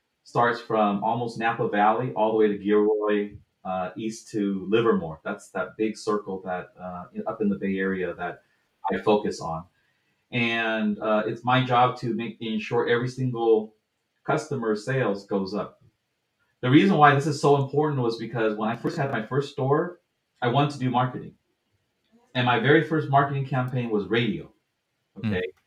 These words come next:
Speaker 1: So there was only two stores at that time. I wanted to do radio. It was nine thousand dollars. And I, and this is a great story because I remember that day very clearly. The radio station went to me and said, "Tony,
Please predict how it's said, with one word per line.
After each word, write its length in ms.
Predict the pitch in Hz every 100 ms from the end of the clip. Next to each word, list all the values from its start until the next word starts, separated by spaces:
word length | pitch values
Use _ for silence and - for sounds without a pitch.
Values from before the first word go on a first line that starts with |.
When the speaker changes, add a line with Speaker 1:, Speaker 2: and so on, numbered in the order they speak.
| _ _ _ _
Speaker 1:
So 560 | - 127 123 113 110 - _ _ _
there 120 | - 135
was 100 | 131
only 220 | 165 202
two 160 | 196
stores 280 | 185 160 156
at 100 | 143
that 160 | 139 131
time. 300 | 120 117 107
I 100 | 107
wanted 280 | 107 151 -
to 100 | 160
do 140 | 165
radio. 680 | 143 123 120 117 117 113 -
It 80 |
was 160 | 104 98
nine 200 | 104 143
thousand 360 | 131 131 127 127
dollars. 580 | 104 98 101 101 - - _ _ _
And 100 | 101
I, 60 | 107
and 260 | 107 110
this 140 | 110 127
is 100 | 123
a 80 | 117
great 220 | 123 123
story 400 | - 120 110 104
because 260 | 98 104
I 60 | 101
remember 320 | 104 104 120
that 220 | 117 104 98
day 180 | 101
very 300 | 95 110 127
clearly. 600 | 123 110 101 92 92 98 - _ -
The 60 | 107
radio 280 | 127 147
station 340 | 135 139 127 127
went 180 | 113 117
to 100 | 113
me 100 | 107
and 160 | 98
said, 260 | 98 95 90
"Tony, 380 | 131 131 95